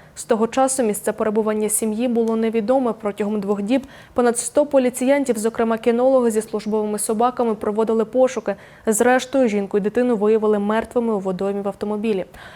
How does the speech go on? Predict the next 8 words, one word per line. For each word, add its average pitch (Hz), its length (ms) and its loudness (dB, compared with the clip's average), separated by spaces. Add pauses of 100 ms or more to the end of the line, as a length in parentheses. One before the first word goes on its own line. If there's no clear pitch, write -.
(140)
Пошуки 285 320 0
чоловіка 262 440 2
продовжили. 254 720 4
Нині 226 240 4
з'ясовують 262 720 2
усі 226 240 0
обставини 190 640 0 (260)
події. 220 440 2